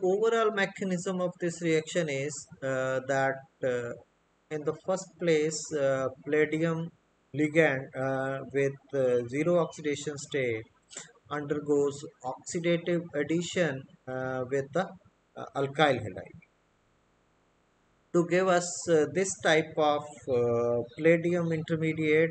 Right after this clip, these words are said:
where the oxidation state of the palladium is two. So palladium zero is converted into palladium two oxidation state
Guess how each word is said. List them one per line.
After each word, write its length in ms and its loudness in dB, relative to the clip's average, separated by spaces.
where 500 4
the 80 2
oxidation 580 -4
state 380 -4
of 160 -2
the 120 -6
palladium 520 -2
is 180 -4
two. 200 0
So 180 -2
palladium 640 2
zero 640 4
is 220 0
converted 640 0
into 360 -4
palladium 540 0
two 240 2
oxidation 720 -2
state 560 0